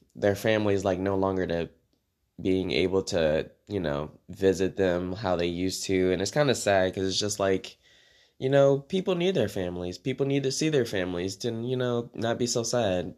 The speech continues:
And now covid has struck, and now it's, like, limited, like, visitation, and it's, it's just pretty sad. But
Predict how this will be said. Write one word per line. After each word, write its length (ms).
And 440
now 220
covid 580
has 280
struck, 560
and 600
now 200
it's, 120
like, 200
limited, 840
like, 160
visitation, 960
and 180
it's, 400
it's 280
just 240
pretty 200
sad. 380
But 300